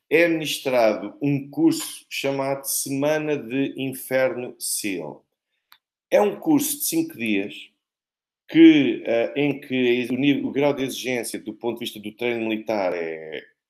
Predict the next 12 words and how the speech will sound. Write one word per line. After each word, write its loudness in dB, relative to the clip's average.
elevadíssimo, -2
é -4
só -4
para -4
os -8
melhores -4
dos -18
melhores. -12
Aliás, 0
eles -2
têm -2
provas 2